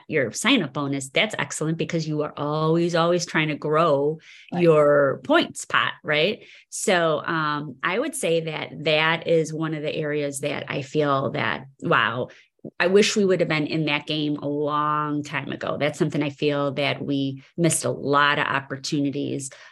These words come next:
Speaker 1: just earning points basically through, um, you know, Southwest, using the Southwest card. Uh, and, you know, ages ago, um, my oldest card, credit card that I have is, like, thir-, over thirty years old, and it's Amer-, an American Airlines card.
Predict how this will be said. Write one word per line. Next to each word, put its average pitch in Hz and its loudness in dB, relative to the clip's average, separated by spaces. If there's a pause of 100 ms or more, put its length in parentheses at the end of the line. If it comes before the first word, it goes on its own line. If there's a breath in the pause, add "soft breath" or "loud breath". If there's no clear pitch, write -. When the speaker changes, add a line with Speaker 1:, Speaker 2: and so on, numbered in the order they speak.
(180)
Speaker 1:
just 165 2
earning 147 4
points 147 0
basically 143 -2
through, 135 0
um, 131 -6 (640 loud breath)
you 170 4
know, 127 2
Southwest, 147 0
using 165 0
the 151 2
Southwest 143 -2
card. 147 0 (380 loud breath)
Uh, 143 2
and, 180 2
you 214 4
know, 190 2
ages 196 2
ago, 151 2
um, 139 -6 (260)
my 156 0
oldest 185 6
card, 151 0
credit 160 -2
card 143 -6
that 131 -6
I 135 -4
have 147 -4
is, 143 -6
like, - -6
thir-, 143 2
over 151 0
thirty 151 0
years 143 -2
old, 143 0
and - -4
it's - -6
Amer-, 147 -2
an 160 2
American 151 0
Airlines 151 -2
card. 180 -2